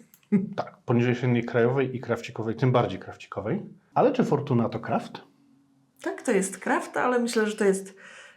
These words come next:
Speaker 2: temat na zupełnie oddzielną opowieść.
Speaker 1: Tak, nie będziemy tutaj tego roztrząs-, roztrząsać, bo różne są opinie.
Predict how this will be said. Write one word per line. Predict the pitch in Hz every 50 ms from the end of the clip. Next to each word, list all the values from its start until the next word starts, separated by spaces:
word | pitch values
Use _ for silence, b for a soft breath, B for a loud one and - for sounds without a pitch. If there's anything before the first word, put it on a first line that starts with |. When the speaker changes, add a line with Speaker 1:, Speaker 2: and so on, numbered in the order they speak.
| B B _
Speaker 2:
temat | - 262 254 240 202 - 220
na | 208 202 196
zupełnie | 190 196 190 247 240 214 202 185 175
oddzielną | 180 185 185 - 190 185 175 175
opowieść. | 170 - - - - 160 147 160 160 - - - - B B B B B B B -
Speaker 1:
Tak, | - - - -
nie | 131 147
będziemy | 160 175 165 165 156
tutaj | - - 131 123
tego | 131 135 123 127 117
roztrząs-, | 117 - - - 202 214 214 - - -
roztrząsać, | - - - - 254 233 240 240 202 175
bo | 156 147 139 135 135 131 127 123 - 123 123 - - - - - - _ - -
różne | - 135 165 156 151 139 120
są | - - 117
opinie. | 110 - - 220 202 190 185 175